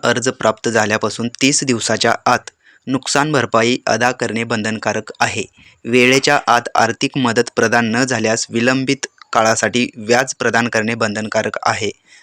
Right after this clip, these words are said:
अर्जदाराला त्याचे म्हणणे मांडण्यासाठी वाजवी संधी दिल्याशिवाय कोणताही अर्ज नाकारण्यात येणार नाहीये.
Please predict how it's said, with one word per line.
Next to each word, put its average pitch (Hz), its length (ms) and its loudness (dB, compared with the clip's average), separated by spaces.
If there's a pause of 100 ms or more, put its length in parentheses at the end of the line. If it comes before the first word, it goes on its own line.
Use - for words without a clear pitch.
(140)
अर्जदाराला 127 640 4
त्याचे 127 320 2 (180)
म्हणणे 120 420 0
मांडण्यासाठी 117 720 0 (560)
वाजवी 117 460 0
संधी 123 300 0
दिल्याशिवाय 117 520 2 (160)
कोणताही 131 600 -2
अर्ज 120 260 -2
नाकारण्यात 113 640 0
येणार 104 440 -2
नाहीये. 110 420 0